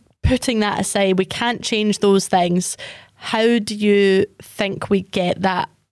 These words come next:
enthusiasm and love for the job back, aside from becoming a government world <laughs> leader and,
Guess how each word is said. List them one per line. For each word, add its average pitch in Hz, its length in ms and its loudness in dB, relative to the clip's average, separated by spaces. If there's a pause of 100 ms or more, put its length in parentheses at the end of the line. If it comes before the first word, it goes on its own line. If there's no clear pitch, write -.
(300)
enthusiasm 202 720 2
and 185 160 2
love 196 160 0
for 196 180 -2
the 180 100 2
job 185 300 0
back, - 440 -4 (760)
aside 202 400 -2
from 180 480 2 (160)
becoming 175 580 0 (840)
a - 140 -6
government 196 400 2
world 202 320 0
<laughs> - 40 -2
leader - 380 -2 (360)
and, 165 260 2